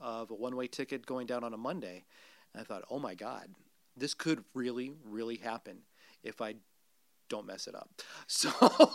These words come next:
um, y-, you know what? You, you try to figure out in the excitement of calling, you know, a limited amount of friends and family and telling them why your, your mail needed to be forwarded to the Sunshine State and, and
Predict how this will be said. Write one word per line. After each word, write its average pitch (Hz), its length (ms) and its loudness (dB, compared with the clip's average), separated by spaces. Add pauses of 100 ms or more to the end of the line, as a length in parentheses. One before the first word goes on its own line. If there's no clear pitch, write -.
(680)
um, 147 680 8
y-, 190 80 -6
you 156 280 -2
know 147 100 4
what? 143 240 4
You, 131 140 -4
you 123 200 -6
try 135 220 4
to 131 80 -4
figure 127 320 -2
out 127 280 2 (540)
in 120 120 -6
the 117 80 -4
excitement 127 460 -4
of 104 180 -10
calling, 120 500 -8 (120)
you 113 80 -16
know, 110 80 -10
a 113 40 -8
limited 120 360 -8 (180)
amount 113 300 -10
of 110 120 -10
friends 120 340 -10
and 110 100 -14
family 131 400 -8
and 95 140 -10 (800)
telling 120 280 -2
them 110 220 -10
why 117 400 -4 (440)
your, 117 180 -6 (220)
your 110 140 -10
mail 113 220 -6
needed 123 240 -8
to 120 40 -10
be 123 100 -8
forwarded 127 460 -6 (460)
to 120 120 -8
the 113 100 -12
Sunshine 117 420 -8
State 120 340 -10 (680)
and, 113 560 -6
and 110 280 -14